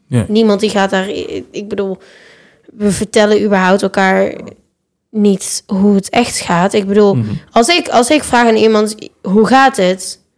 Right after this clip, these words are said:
Speaker 2: en ze zeggen, "Goed", dan denk ik zo van,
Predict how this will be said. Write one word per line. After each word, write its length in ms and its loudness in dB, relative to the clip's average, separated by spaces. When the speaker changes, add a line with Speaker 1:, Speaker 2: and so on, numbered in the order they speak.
Speaker 2:
en 160 0
ze 100 -2
zeggen, 420 2
"Goed", 560 0
dan 140 -2
denk 160 2
ik 120 -12
zo 180 0
van, 400 0